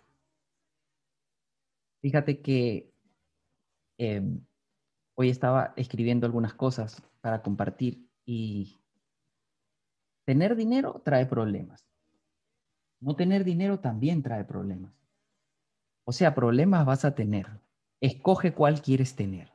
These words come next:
Yo creo que es mucho mejor tener problemas con mucho dinero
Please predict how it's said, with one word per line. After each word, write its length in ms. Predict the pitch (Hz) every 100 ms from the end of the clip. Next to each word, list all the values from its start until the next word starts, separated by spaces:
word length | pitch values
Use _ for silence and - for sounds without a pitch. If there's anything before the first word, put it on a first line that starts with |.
| _ _ _ _ _ _ -
Yo 240 | 127 139
creo 220 | 156 156
que 80 | 156
es 60 | 131
mucho 280 | 151 143
mejor 280 | 143 127 135
tener 300 | 127 123 127
problemas 680 | 131 127 131 135 135 135 - _ _
con 140 | - 110
mucho 320 | 117 _ 131
dinero 460 | 110 104 101 98